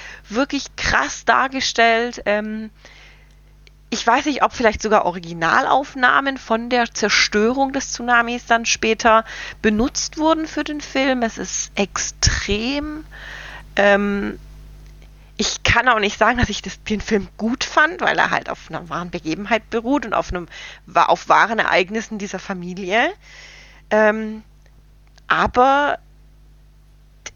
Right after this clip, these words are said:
er hat mich echt beeindruckt, der Film.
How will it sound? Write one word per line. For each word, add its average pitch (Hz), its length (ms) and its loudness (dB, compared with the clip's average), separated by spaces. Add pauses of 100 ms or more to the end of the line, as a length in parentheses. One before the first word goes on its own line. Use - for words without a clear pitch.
(140)
er - 200 0
hat 220 180 0
mich 262 260 -2
echt - 260 -6
beeindruckt, 185 720 -2 (100)
der 135 100 0
Film. 175 460 -8